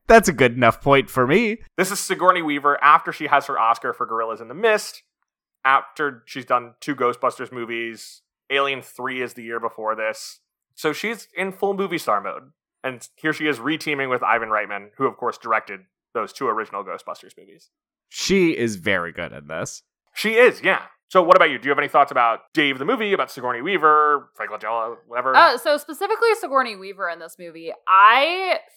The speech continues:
Speaker 3: felt like this was a very effective use of movie star power for a character.
Speaker 2: Yes.
Speaker 3: If you think about,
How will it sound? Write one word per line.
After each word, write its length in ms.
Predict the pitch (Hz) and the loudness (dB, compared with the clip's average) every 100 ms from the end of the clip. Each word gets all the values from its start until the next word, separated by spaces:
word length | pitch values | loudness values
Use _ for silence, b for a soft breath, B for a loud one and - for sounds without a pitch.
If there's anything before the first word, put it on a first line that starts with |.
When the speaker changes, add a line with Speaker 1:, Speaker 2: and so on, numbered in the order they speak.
| _ 240 | _ 2
Speaker 3:
felt 320 | 247 269 - | 2 2 -2
like 540 | 214 190 185 180 196 | 0 2 0 -6 -14
this 180 | 196 196 | -20 -14
was 160 | 214 214 | -12 -12
a 400 | 190 208 190 180 - _ _ _ | -12 -10 -8 -10 -12 _ _ _
very 460 | 220 196 208 233 254 - | -6 -4 -4 -6 -6 -8
effective 640 | - - - 196 - 233 196 170 170 | -8 -10 -6 -6 -6 -12 -12 _ -20
use 400 | 214 226 - - | -18 -16 -18 -4
of 200 | 196 196 | -4 -4
movie 420 | 190 185 185 202 190 | -8 -14 -14 -16 -20
star 320 | - 175 160 | -6 -4 -4
power 520 | - 156 156 185 185 - | -4 -2 -2 -4 -8 -14
for 400 | - 160 160 165 - | -12 -6 -6 -6 -10
a 60 | |
character. 800 | - - 151 190 - 320 320 330 320 _ _ _ | -18 -14 -12 -12 -12 -6 -6 -6 -12 _ _ _
Speaker 2:
Yes. 340 | 107 - - _ | -12 -12 -20 _
Speaker 3:
If 140 | 240 262 | -6 -4
you 120 | 277 | -8
think 260 | 277 269 | -6 -8
about, 560 | 302 262 233 233 214 196 | 2 6 8 10 8 4